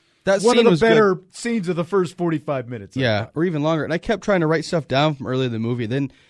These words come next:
Speaker 1: even the marriage proposal, I was like, "Oh, I'm glad it's short. Like, they're gonna get to it. It's done."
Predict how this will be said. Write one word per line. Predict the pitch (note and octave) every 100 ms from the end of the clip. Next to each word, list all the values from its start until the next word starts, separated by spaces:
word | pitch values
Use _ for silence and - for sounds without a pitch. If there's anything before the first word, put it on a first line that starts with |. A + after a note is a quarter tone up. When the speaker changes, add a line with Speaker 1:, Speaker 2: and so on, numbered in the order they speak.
| _ _ -
Speaker 1:
even | A#3+ C4
the | G#3
marriage | F3 F#3+ G#3
proposal, | D#3+ D3 A#2 G#2+
I |
was | A2+
like, | B2+ B2+
"Oh, | G3+
I'm | D3+ A#2+
glad | D3 D#3
it's | B2+
short. | - - D3+ A#2 -
Like, | A#2 A2+
they're | - D3
gonna | D3+ C#3+
get | D3 -
to | - E3+ E3
it. | B2
It's | C3+ -
done." | D3 D3 D#3